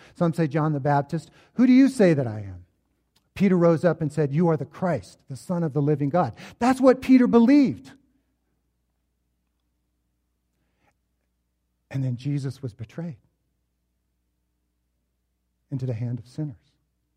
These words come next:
Peter watched him go. Three times in the courtyard, Peter denied that he even knew Jesus Christ. And then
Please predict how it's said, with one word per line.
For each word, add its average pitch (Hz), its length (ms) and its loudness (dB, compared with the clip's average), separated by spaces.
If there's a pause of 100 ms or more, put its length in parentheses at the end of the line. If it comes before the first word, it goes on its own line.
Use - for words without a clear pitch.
(720)
Peter 147 240 -4
watched 131 360 -6
him 127 140 -6
go. 139 280 -8 (840)
Three 196 240 0
times 202 340 0
in 165 60 0
the 156 80 0
courtyard, 170 520 0
Peter 190 280 0
denied 170 480 2
that 170 80 2
he 180 180 0
even 180 260 2
knew 233 200 4
Jesus 147 400 -4
Christ. - 520 -14 (2750)
And 151 120 -2
then 151 220 -2